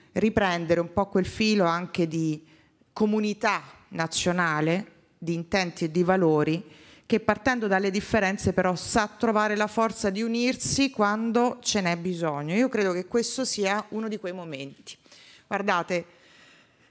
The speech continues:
oggi purtroppo è su tutti i giornali, un-, c'è un'altra immane tragedia, eh, altri morti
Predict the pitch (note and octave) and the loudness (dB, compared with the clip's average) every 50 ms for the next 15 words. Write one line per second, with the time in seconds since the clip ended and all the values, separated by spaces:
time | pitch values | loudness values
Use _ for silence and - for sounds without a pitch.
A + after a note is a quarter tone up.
0 | _ _ - - A3 A#3+ B3+ A#3 G#3+ A#3 A3+ G#3+ G#3 G3+ G3 F#3+ F#3 E3 - - | _ _ -4 0 0 2 2 0 0 -2 0 0 0 0 0 -2 -4 -6 -8 -12
1 | - - - G#3 - - A3 A#3 A#3 - A3+ G3+ - - G3+ F#3 - G3 F#3 - | -12 -10 -10 -8 -4 -2 0 0 0 2 0 0 0 -2 -6 -4 -4 -4 -4 -2
2 | G#3 G3+ F3+ A3 A3+ A3 A#3+ A3 A3+ G#3 F3+ F3 E3+ F3 F3 E3+ - - - F3+ | -2 -2 0 2 2 2 2 2 0 0 -2 -4 -4 -6 -8 -10 -10 -6 -4 -2
3 | F#3 F#3+ F#3+ F#3+ - G3+ F#3+ F3+ F3 E3+ F3 E3+ F3+ F3 F3+ F#3+ G3+ G3 F#3+ F3 | 0 0 -2 -2 -2 -2 0 0 0 0 -2 -2 -4 -4 -4 -2 0 0 0 0
4 | E3 D#3+ D#3 D#3+ D#3+ - - F3 F#3 F3+ F3+ F#3 A3+ A3 A3 G#3 F#3+ D#3+ D#3+ D#3 | -2 -2 -4 -6 -8 -8 -4 -4 -4 -2 0 0 0 2 2 0 -2 -2 -4 -4
5 | D3 C#3+ - - _ _ - - - - - - - - - - _ _ _ - | -4 -6 -12 -16 _ _ -16 -14 -14 -14 -14 -14 -16 -16 -18 -20 _ _ _ -10
6 | - D#3+ D#3 - - - G3 F#3 E3+ D3+ C#3 C3+ - - _ - G3 G3+ G#3+ G#3+ | -8 -8 -8 -8 -8 -8 -6 -6 -6 -6 -6 -8 -12 -16 _ -6 -4 -4 -4 -6
7 | - | -10